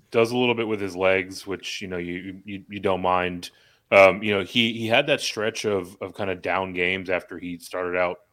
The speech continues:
red hot, but even in those games, he was still chucking it, right? Like, he was still well over two hundred, two hundred fifty air yards in a lot of those games.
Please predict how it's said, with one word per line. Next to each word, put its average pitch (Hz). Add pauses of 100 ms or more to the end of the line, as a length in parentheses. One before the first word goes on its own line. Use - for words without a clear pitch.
(120)
red 95
hot, 90 (420)
but 104
even 151
in 120
those 147
games, 90
he 110
was 120
still 175
chucking 104
it, 80
right? 85
Like, 90
he 131
was 127
still 113
well 98
over 95
two 98
hundred, 90
two 101
hundred 92
fifty 90
air 90
yards 90
in 90
a 90
lot 90
of 90
those 90
games. 92